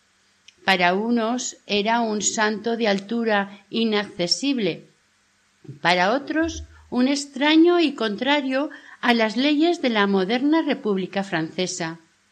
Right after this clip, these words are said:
por lo que lo denunciaron al recién llegado obispo de Montauban, Monseñor Doney. De la denuncia pasaron a la calumnia más rastrera y soez,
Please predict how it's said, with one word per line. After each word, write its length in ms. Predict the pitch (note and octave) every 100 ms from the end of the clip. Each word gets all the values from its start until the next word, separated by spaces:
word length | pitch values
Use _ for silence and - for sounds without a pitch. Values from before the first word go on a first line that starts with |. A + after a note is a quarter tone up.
| _ _ _
por 280 | C#4+ D4 A#3+
lo 200 | G3 F#3+ _
que 360 | - C4 B3+ -
lo 200 | F#3+ F#3
denunciaron 960 | F#3 C4+ A3 G3 - A3 G3+ G3 F#3+ G3+ - _ _
al 180 | - A#3
recién 400 | A3 A3 D4 C#4+
llegado 560 | A#3+ F#3+ G#3 G#3 G#3+ G#3
obispo 520 | E3 G3 - - G3+
de 240 | F3+ D#3+ -
Montauban, 840 | F3+ F3+ E3+ G3 F3 F3+ F3+ F#3+ - _ _
Monseñor 800 | A#3 A#3+ - F3 D3+ D#3+ E3 D#3+
Doney. 460 | D#3 D#3 D3+ D3 D3 _ _ _ _ _ _
De 160 | F#3+ G3
la 220 | G3 F#3
denuncia 680 | F#3 F#3+ A3 G#3+ C4+ D4 D4
pasaron 560 | B3 - G#3 G3+ A3
a 80 | G#3+
la 180 | G#3 G#3
calumnia 640 | G#3 G3+ A#3+ B3+ B3 A#3+ A3+
más 460 | A3+ B3 D4 D4 C#4+ C#4
rastrera 760 | C4 A#3+ - - C4 C4 A#3+
y 80 | A#3
soez, 560 | - G#3+ G#3+ A#3+ B3